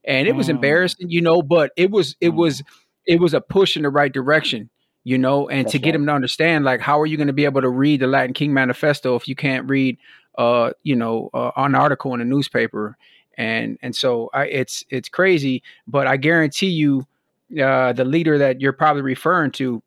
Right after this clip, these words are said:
Speaker 1: <clears throat> if he wasn't smart, he was probably really, really violent, because in
Speaker 2: Yes,
Speaker 1: order to
Speaker 2: sir.
Speaker 1: get, in order to get
Speaker 2: Mm.
Speaker 1: one of them spots, you have to be one of the two, right? So,
Speaker 2: One, one of the
Speaker 1: um,
Speaker 2: two.
Speaker 1: I, yeah. So I think, uh, you know what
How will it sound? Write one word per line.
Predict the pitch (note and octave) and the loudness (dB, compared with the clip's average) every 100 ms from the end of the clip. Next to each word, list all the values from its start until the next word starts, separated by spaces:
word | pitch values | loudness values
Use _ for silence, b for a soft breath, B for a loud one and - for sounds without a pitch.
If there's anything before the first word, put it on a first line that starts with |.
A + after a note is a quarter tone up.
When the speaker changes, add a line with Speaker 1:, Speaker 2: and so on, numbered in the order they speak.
| - | -4
Speaker 1:
<clears throat> | A3 F3+ B2+ A2 b b b b _ _ _ | 0 2 0 -4 b b b b _ _ _
if | C3+ B2 | -2 0
he | D3 | 0
wasn't | D3+ D#3 D3+ C3 | 2 0 -2 -4
smart, | E3+ F3+ D3 A#2+ _ _ | 0 2 2 -2 _ _
he | C3+ C#3 | -6 -2
was | C3 - | -2 -2
probably | D#3 D3+ C#3+ C3+ | 2 2 2 -2
really, | C#3 D3+ C#3+ | 0 0 0
really | C#3 C3+ | 0 2
violent, | C3 C3 G#2+ - _ _ _ - C3+ | 2 0 -2 -10 _ _ _ -10 -2
because | D#3 - C3+ B2 | -2 0 0 0
in | C3 | 2
Speaker 2:
Yes, | C#3+ | 2
Speaker 1:
order | D#3 | 2
to | C#3+ | 0
Speaker 2:
sir. | C3+ | 0
Speaker 1:
get, | D3+ C#3+ - _ _ - | 0 -2 -6 _ _ -6
in | C#3+ C#3+ | -2 2
order | E3 D#3 | 2 0
to | C#3+ | 0
get | D#3+ C#3+ | 0 0
Speaker 2:
Mm. | |
Speaker 1:
one | D3 | 0
of | C#3+ | 2
them | D3 | 0
spots, | - - D#3+ C3+ - - | -2 0 2 0 -6 -10
you | D#3+ C#3 | -2 0
have | C3+ | 0
to | C#3 | 0
be | C3 | 0
one | C3 C3 | 0 0
of | A#2+ | -2
the | |
two, | A2+ E3+ C#3+ G#2 - | -2 -2 -2 -4 -10
right? | A#2+ C3 C3+ - | -4 -4 -4 -6
So, | - B2+ A#2 | -2 0 0
Speaker 2:
One, | A2 A#2 A2 | -6 -10 -12
one | A#2 A#2 | -8 -2
of | A#2 | 0
the | A2+ | 0
Speaker 1:
um, | A2 | -2
Speaker 2:
two. | A#2+ G2+ _ - | -4 -6 _ -4
Speaker 1:
I, | F#3 - _ _ - | -4 -4 _ _ -8
yeah. | D#3 C#3+ B2 | -2 0 0
So | - F3 E3 B | 0 0 0 B
I | E3+ | -2
think, | F3+ A3 G3+ _ F3+ | 0 0 -2 _ -12
uh, | F3 | -6
you | F#3+ | 0
know | F#3+ | 2
what | F#3+ E3+ | 4 2